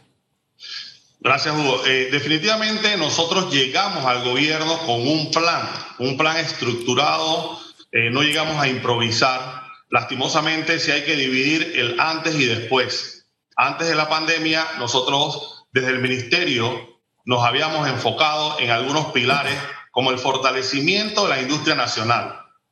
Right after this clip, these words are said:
En ese aspecto, nosotros habíamos incursionado en reuniones, eh, con todos los gremios, los sindicatos, en búsqueda de ese consenso y de armar estrategia entre la empresa privada y el gobierno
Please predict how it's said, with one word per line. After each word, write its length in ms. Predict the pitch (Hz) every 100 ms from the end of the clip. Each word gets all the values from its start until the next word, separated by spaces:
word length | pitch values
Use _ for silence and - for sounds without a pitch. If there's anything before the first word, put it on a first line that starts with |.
| _ _
En 140 | 113 123
ese 200 | 165 185
aspecto, 680 | - 202 196 - 185 190 - - _
nosotros 440 | 123 123 151 175 165
habíamos 640 | 135 127 147 156 160 156
incursionado 1120 | 156 139 143 135 - 123 151 180 165 127 123 127
en 160 | 127 123
reuniones, 1040 | 120 120 127 151 156 160 - - - - _
eh, 240 | 120 127 120
con 260 | 135 131
todos 200 | 214 220
los 160 | 175 135
gremios, 460 | 135 139 139 139
los 160 | 139 127
sindicatos, 1200 | 139 135 139 131 120 135 131 127 127 - - - -
en 220 | 123 139
búsqueda 720 | 180 180 190 185 180 185 -
de 140 | 135 147
ese 220 | 180 175
consenso 1000 | 135 131 165 160 151 160 156 - - _
y 120 | 143
de 80 | 131
armar 380 | 123 127 156 -
estrategia 640 | - 131 127 165 170 160 -
entre 420 | 143 135 127 135
la 100 | 127
empresa 400 | 123 123 180 190 -
privada 440 | 135 160 180 165
y 60 | 139
el 120 | 127
gobierno 760 | 127 151 170 170 170 185 -